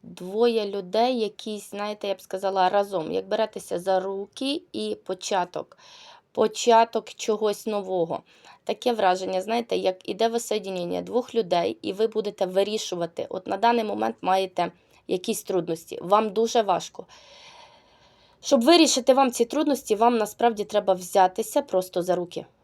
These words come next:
Розумієте? Дуже багато ситуацій в вашому житті, м, таких, знаєте, ви в тупіку, вам важко, ви не можете з цього стану вийти.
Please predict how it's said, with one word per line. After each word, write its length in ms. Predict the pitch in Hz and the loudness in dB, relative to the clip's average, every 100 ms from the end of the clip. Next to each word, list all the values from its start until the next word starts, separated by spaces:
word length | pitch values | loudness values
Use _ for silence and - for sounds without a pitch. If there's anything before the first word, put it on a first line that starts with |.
| - | -6
Розумієте? 600 | 202 214 226 240 185 156 | -4 0 -2 0 -2 -2
Дуже 360 | 180 247 240 | 0 2 2
багато 480 | 208 214 220 233 214 | 4 2 4 2 0
ситуацій 720 | 202 214 214 208 196 - 247 | -4 -4 0 2 2 0 -4
в 40 | 233 | 2
вашому 420 | 202 202 202 185 | 0 0 -6 -6
житті, 420 | 190 185 226 226 226 _ - | -8 -6 0 0 -2 _ -10
м, 360 | 185 180 180 180 _ _ - _ _ | -8 -6 -8 -10 _ _ -20 _ _
таких, 280 | - 202 233 | -10 -6 -4
знаєте, 320 | 214 214 214 | 0 0 2
ви 120 | 196 208 | 2 0
в 60 | |
тупіку, 480 | - 220 214 - 202 | 2 0 0 -8 0
вам 240 | 180 196 | 2 4
важко, 380 | 185 190 - 160 | 6 6 4 -4
ви 120 | 170 | -2
не 100 | 202 | 0
можете 360 | 220 214 208 175 | 0 -2 -4 -8
з 80 | - | -4
цього 180 | 185 185 | -4 -4
стану 400 | - 196 185 165 | 0 0 2 -2
вийти. 320 | - - | -4 -6